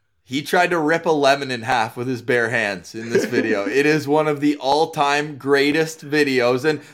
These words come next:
Speaker 1: uh, of a string of videos with Brady Tkachuk. And it
Speaker 2: Yeah.
Speaker 1: just shows you this guy gets out on the town. He likes to have a good time, play hard, work hard. And there isn't a player on the Ottawa Senators that works harder than Brady Tkachuk. If this was Mike Hoffman,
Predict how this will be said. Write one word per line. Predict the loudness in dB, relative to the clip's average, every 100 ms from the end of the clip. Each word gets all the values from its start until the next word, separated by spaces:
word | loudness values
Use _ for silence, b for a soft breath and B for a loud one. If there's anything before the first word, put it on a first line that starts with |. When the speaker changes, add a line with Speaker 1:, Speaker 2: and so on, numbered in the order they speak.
| -6 2
Speaker 1:
uh, | 6 6 6
of | 4
a | 0
string | 0 -2 2 2 2
of | 2
videos | 2 4 2 0 -2
with | -4
Brady | 4 4 4
Tkachuk. | -4 -4 0 0 0
And | -4
it | 0
Speaker 2:
Yeah. | 2
Speaker 1:
just | 2
shows | 2 2 2
you | -2 B B
this | -2 2
guy | 2 4
gets | -2 0
out | 2 4
on | 2
the | -2
town. | -2 0 2 2
He | 2
likes | 2 0
to | 0
have | 0 0
a |
good | -2 -2 2
time, | 2 2 -2
play | -2 0
hard, | 2 0 0
work | 0 0
hard. | 0 0 0 b b
And | -2
there | -2 0
isn't | -2 -2
a | -6
player | 0 2 2
on | 0
the | 0
Ottawa | 2 2 -2
Senators | 0 -2 0 -4 -4 _ _
that | 0 2
works | 2 0 0
harder | 0 0 0 -6 _ _
than | -2 -2
Brady | 0 0 0
Tkachuk. | -6 -2 -2 -2
If | -6 2
this | 0 2
was | -2 -2 -8 _
Mike | -4 -2 -2
Hoffman, | 0 0 0 0 -2